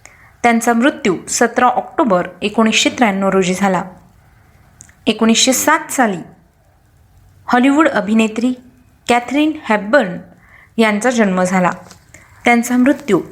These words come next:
एकोणतीस जून दोन हजार तीन साली झाला. आजच्याच दिवशी दोन हजार दहा साली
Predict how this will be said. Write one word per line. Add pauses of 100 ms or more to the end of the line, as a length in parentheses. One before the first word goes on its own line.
(220)
एकोणतीस
जून (180)
दोन
हजार (100)
तीन
साली
झाला. (680)
आजच्याच
दिवशी (600)
दोन
हजार
दहा
साली